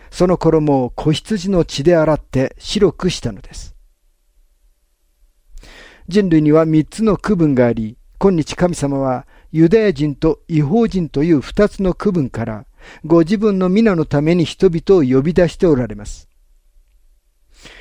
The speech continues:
これらの人々は教会という別の区分に入ります。そしてこの教会はこの世から取り去られることになるのです。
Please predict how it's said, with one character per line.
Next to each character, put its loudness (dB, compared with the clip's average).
こ 4
れ 6
ら 2
の 0
人 -2
々 0
は 2
教 2
会 2
と 2
い 4
う 4
別 0
の 2
区 -4
分 -2
に 0
入 0
り -10
ま -16
す。 -20
そ 0
し -2
て 0
こ 0
の 2
教 2
会 2
は 0
こ -4
の 2
世 2
か 0
ら 2
取 -2
り -6
去 0
ら 4
れ 4
る 0
こ -4
と 0
に 2
な 2
る -8
の -20
で -20
す。 -18